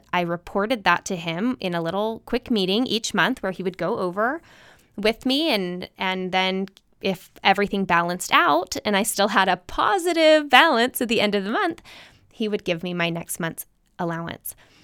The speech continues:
This was my introduction to the world of money, and I feel so,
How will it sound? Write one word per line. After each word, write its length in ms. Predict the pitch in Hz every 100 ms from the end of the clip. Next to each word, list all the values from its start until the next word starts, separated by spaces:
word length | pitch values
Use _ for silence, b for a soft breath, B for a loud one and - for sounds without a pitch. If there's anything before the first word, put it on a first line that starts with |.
| b b b _ _
This 380 | 185 202 277 -
was 100 | 277
my 120 | 254
introduction 560 | - 190 202 165 - 190
to 80 | 180
the 80 | 170
world 240 | 170 170
of 100 | 185
money, 240 | 254 233
and 140 | 175 -
I 160 | 247 392
feel 300 | - 330 311
so, 800 | - - - 208 208 226 254